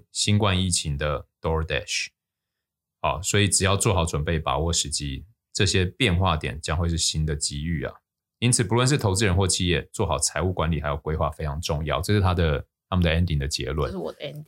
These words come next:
Speaker 1: 哦，这是你的 ending 哦。
Speaker 2: <laughs>
Speaker 1: 哦，他的 ending 就是变化将会变成新的机遇，对不对？
Speaker 2: 对。
Speaker 1: 好，那这时候我想要提醒大家，其实刚刚我们讲到那几家公司在那个时候都有这些危机跟风险，价格也都非常的不好。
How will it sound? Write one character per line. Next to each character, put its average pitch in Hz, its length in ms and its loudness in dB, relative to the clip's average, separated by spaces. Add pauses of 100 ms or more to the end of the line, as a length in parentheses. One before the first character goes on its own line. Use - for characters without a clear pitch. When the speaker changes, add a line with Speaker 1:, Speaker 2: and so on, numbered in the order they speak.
(140)
Speaker 1:
哦， 110 80 2
这 - 20 6
是 160 100 6
你 156 60 8
的 110 100 8
ending - 460 6
哦。 90 140 4
Speaker 2:
<laughs> 165 440 6
Speaker 1:
哦， 147 40 2 (220)
他 185 160 4
的 175 100 6
ending 170 280 6
就 139 100 6
是 139 320 4 (520)
变 135 200 6
化 123 160 6
将 107 180 4
会 107 160 6
变 107 240 2
成 87 100 6
新 87 180 2
的 82 80 4
机 73 200 -2
遇， 73 140 2
对 67 80 -2
不 62 60 -4
对？ 60 140 -2
Speaker 2:
对。 - 240 -4 (160)
Speaker 1:
好， - 240 -2 (260)
那 175 160 4
这 175 140 6
时 170 100 4
候 139 100 6
我 117 80 4
想 95 140 4
要 90 60 4
提 98 100 2
醒 80 100 6
大 82 160 4
家， 85 200 4
其 101 140 2
实 113 280 2
刚 127 240 2
刚 117 140 2
我 95 60 4
们 85 80 6
讲 78 200 2
到 95 140 4
那 104 120 6
几 80 160 -2
家 80 180 0
公 82 200 0
司 87 100 -2
在 90 160 2
那 135 180 4
个 101 80 4
时 - 160 4
候 82 120 2
都 82 140 0
有 80 120 2
这 78 100 -6
些 80 160 0
危 69 260 -2
机 80 220 -6
跟 82 160 0
风 80 260 0
险， 78 300 0
价 92 200 2
格 82 120 0
也 65 100 0
都 80 120 -2
非 85 120 -4
常 73 120 0
的 71 80 0
不 82 160 -4
好。 - 300 -4